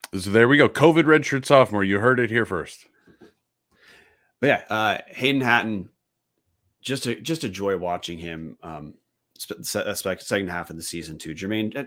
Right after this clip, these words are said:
Speaker 2: you know, Jermaine Jackson, let's just talk about the receiving room as a whole right now.
Speaker 1: Mm-hmm.
Speaker 2: Um, you know, Jordan Dwyer, great surprise. You know, a lot, we, we, we expected we're gonna get a lot more Zach Borish than we did this season. There really wasn't much Zach Borish this season.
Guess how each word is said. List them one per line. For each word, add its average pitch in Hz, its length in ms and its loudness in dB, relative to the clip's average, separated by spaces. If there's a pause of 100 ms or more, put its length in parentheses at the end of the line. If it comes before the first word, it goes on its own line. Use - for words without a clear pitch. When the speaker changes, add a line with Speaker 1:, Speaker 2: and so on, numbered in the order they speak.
(140)
Speaker 2:
you 180 120 -2
know, 175 60 0
Jermaine 208 280 -2
Jackson, 123 300 0
let's 185 100 -4
just 220 120 -6
talk 214 140 -6
about 202 140 0
the 120 80 -6
receiving 95 320 -6
room 98 140 -4
as 87 80 -10
a - 40 -16
whole - 200 -14
right 95 200 -8
now. 101 280 -4 (140)
Speaker 1:
Mm-hmm. 90 480 -6
Speaker 2:
Um, 76 280 -10 (100)
you 123 100 0
know, 117 220 2
Jordan 160 320 0
Dwyer, 127 540 2 (120)
great 120 280 0
surprise. 117 520 -2 (220)
You 110 140 -2
know, 107 80 -2
a - 20 -2
lot, 113 320 0 (380)
we, 160 140 4
we, 160 220 2
we 190 460 0
expected 147 640 0 (500)
we're 131 140 2
gonna 123 160 4
get 120 120 2
a 113 40 2
lot 110 260 0
more 107 200 -4
Zach 92 300 -6
Borish 85 360 -10
than 87 100 -12
we 82 100 -10
did 80 160 -16
this 76 160 -16
season. 78 300 -14
There 82 100 -10
really 95 240 -6
wasn't 87 260 -8
much 82 180 -10
Zach 82 260 -10
Borish 82 240 -8
this 78 120 -12
season. 73 400 -12